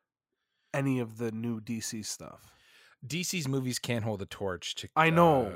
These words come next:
Speaker 2: uh, to
Speaker 1: I know.
Speaker 2: Marvel. Their animated movies are fantastic. If you wanna watch something good, you watch their animated movies.
Speaker 1: Yeah.
Speaker 2: Uh, the Justice League, the Snyder's Cut one,
Speaker 1: Yeah.
Speaker 2: is, is good.
Speaker 1: But it's,
Speaker 2: Uh,
Speaker 1: like, four hours long, isn't it?
Speaker 2: Yeah, but it's split into, like, six parts, so you could split it up.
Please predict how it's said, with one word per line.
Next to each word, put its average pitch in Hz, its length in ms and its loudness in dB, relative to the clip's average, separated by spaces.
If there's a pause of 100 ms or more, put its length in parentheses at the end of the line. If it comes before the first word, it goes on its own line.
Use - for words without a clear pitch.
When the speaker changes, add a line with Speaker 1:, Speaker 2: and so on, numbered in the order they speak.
Speaker 2:
uh, - 40 -10
to 123 60 -2
Speaker 1:
I 131 120 2
know. 127 120 2
Speaker 2:
Marvel. 107 400 0
Their 151 220 6
animated 165 540 4
movies 123 380 -4
are 113 140 -8
fantastic. 101 880 -6 (440)
If 113 160 -8
you 160 120 -2
wanna 160 220 4
watch 143 260 2
something 120 340 -4
good, 143 240 2
you 120 100 -6
watch 120 260 -6
their - 160 -14
animated 113 500 -6
movies. - 380 -20 (100)
Speaker 1:
Yeah. 143 180 2 (640)
Speaker 2:
Uh, 160 180 4
the 135 140 0
Justice 160 420 0
League, 151 200 -2
the 127 60 -4
Snyder's 127 320 -2
Cut 156 200 -2
one, 165 240 0 (360)
Speaker 1:
Yeah. 120 200 -4
Speaker 2:
is, 131 400 2 (180)
is 135 160 0
good. 123 320 0 (220)
Speaker 1:
But 104 200 -2
it's, - 100 2
Speaker 2:
Uh, - 20 4
Speaker 1:
like, 240 100 4
four 208 320 4
hours 151 320 8
long, 147 320 2
isn't 123 220 0
it? 226 160 0
Speaker 2:
Yeah, 170 180 10
but 147 140 2
it's 160 120 -4
split 185 300 -2
into, 165 140 -2
like, 127 200 -2
six - 360 -4
parts, 110 400 -4
so 117 100 -6
you 110 140 -8
could 101 160 -14
split 104 260 -6
it 85 120 -10
up. 82 180 -14